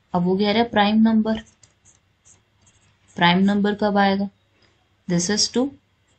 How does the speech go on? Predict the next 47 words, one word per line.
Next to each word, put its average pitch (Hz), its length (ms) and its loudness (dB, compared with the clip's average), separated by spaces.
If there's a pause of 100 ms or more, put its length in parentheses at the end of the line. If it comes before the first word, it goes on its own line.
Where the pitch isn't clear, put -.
सबसे 180 340 -4
पहला 185 200 0
प्राइम 190 300 -2
number 190 320 -2
हमारा 196 360 0
क्या 202 160 -8
है? 220 60 -6
टू 240 260 -4
है। 233 80 -4 (720)
थ्री 185 220 0
भी 208 140 -2
प्राइम 202 360 0
नंबर 196 360 -2
है, 190 100 -6 (140)
फ़ाइव 175 300 -6
भी 180 140 -2
प्राइम 202 320 -4
नंबर 196 320 -6
है। 190 80 -10 (240)
बी 175 220 -4 (100)
पार्ट 196 240 -2
में 202 140 -2
क्या 208 160 -2
बोला? 202 240 -2
Not 202 300 0
a 214 140 -4
prime 190 300 2
number। 175 280 -4 (560)
तो - 160 -2
इसमें 208 300 -2
हमें 226 320 0
प्राइम 196 300 0
नंबर 202 260 2
ना 185 240 2
लिखते 190 420 -2
हुए 196 240 0 (280)
बाकी 196 300 -2
सारे 233 260 -2
numbers 233 420 -4
लिखने 214 260 -6
हैं, 208 80 -4
which 196 180 -6
is 196 180 -4
one, 190 200 0 (140)
four 175 220 -2
and 185 260 -4
six। 220 260 -8